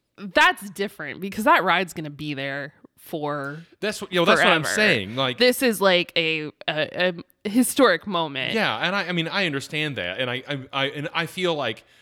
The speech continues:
Speaker 2: <sighs> I don't know.
Speaker 1: Uh-oh.
Speaker 2: Like, I think I said, I, well, I did say, I definitely said this last week. I am no monarchist,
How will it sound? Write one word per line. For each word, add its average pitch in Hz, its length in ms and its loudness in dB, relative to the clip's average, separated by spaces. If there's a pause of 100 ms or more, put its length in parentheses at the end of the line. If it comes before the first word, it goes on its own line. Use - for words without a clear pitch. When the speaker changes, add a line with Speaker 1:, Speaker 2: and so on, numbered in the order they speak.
(640)
Speaker 2:
<sighs> - 1500 -18
I 147 180 -4
don't 85 200 -10
know. 78 240 -12 (140)
Speaker 1:
Uh-oh. - 180 -10
Speaker 2:
Like, 131 180 -2
I 139 80 -4
think 156 180 -2
I 127 60 0
said, 127 240 -6
I, 120 100 -2
well, 135 260 -8
I 104 100 -6
did 107 320 -10
say, 107 160 -14
I 107 40 -12
definitely 104 340 -10
said 101 180 -6
this 98 160 -12
last 98 300 -10
week. 107 260 -8
I 131 140 -4
am 113 120 -6
no 98 100 -6
monarchist, 95 720 -10